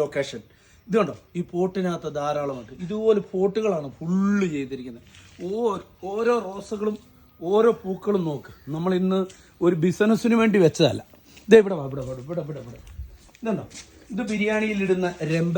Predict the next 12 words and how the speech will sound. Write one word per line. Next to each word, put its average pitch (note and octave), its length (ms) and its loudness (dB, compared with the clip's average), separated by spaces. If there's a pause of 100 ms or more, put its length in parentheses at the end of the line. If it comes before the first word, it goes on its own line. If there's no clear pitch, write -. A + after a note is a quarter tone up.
(100)
എന്ന് G3 160 0
പറയുന്ന C#3 300 -6 (180)
ചെടിയാണ്. B2 360 -8 (580)
എത്ര B3 160 -2 (100)
മനോഹരമാണെന്ന് F3+ 560 0
നോക്കി. A#2 160 -16 (460)
അപ്പോൾ E3+ 180 -4
ഇതിൻ്റെ G3 260 4 (500)
ഒരു, F#3 100 4 (140)
ഒരു F3 120 -4
സ്റ്റൈൽ F3+ 360 0
കണ്ടോ. A#2 180 -10